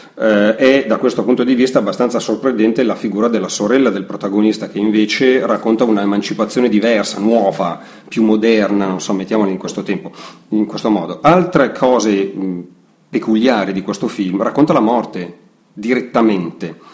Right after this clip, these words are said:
e racconta anche il sesso, seppur in modo molto sfumato, per cui siamo di fronte a qualche cosa di veramente insolito per certi versi, eh,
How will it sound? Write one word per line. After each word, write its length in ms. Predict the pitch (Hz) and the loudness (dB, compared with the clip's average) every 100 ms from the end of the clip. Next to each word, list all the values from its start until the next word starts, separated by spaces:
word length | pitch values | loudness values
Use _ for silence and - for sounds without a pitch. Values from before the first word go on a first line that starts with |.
| - - | -20 -4
e 100 | 165 | 2
racconta 340 | 143 147 214 196 | 2 4 2 4
anche 160 | 180 | 2
il 60 | 151 | 0
sesso, 400 | - 98 82 - | -2 -6 -6 -8
seppur 320 | 107 107 101 | -8 -6 -4
in 100 | 95 | -4
modo 200 | 95 90 | -4 -4
molto 240 | 92 92 101 | -6 -8 -10
sfumato, 400 | - 95 85 - | -6 -6 -4 -2
per 100 | 170 | 0
cui 140 | 202 | 2
siamo 240 | 160 170 143 | 2 2 2
di 80 | |
fronte 260 | 151 131 101 | 2 0 0
a 60 | 117 | 0
qualche 260 | 147 151 | 0 0
cosa 320 | 160 120 113 | 0 0 0
di 320 | 120 120 131 - - - - - - | 0 0 0 -2 -16 -20 -20 -20 -4
veramente 440 | 123 147 208 - | 2 4 4 4
insolito 680 | 120 104 - 92 85 92 87 | 2 2 0 0 0 -4 -4
per 160 | 101 | -6
certi 320 | - 104 110 | -6 -4 0
versi, 500 | 98 90 87 101 95 | -2 -2 -6 -4 -4
eh, 680 | - 101 98 98 98 95 95 | -2 -2 -2 -4 -4 -4 -6